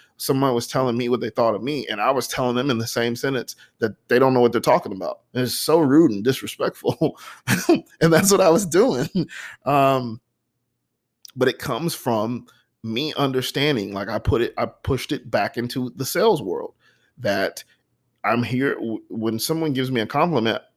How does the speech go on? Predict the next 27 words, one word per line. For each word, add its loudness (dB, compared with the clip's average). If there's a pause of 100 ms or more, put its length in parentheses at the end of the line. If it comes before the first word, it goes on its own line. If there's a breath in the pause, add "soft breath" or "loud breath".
(240)
that's 0
the -2
summarize 2
and -2
gain 2
agreement. -4 (180)
The -4
close 4
is -2 (140)
the -8
flowers. 2
It's -8
the -10
thank -4
you, -18 (720)
you -8
know? -4
And -2
by 4
me 2
saying 2
thank -6
you -12 (460)
and -4
taking -2
those -8
flowers, -8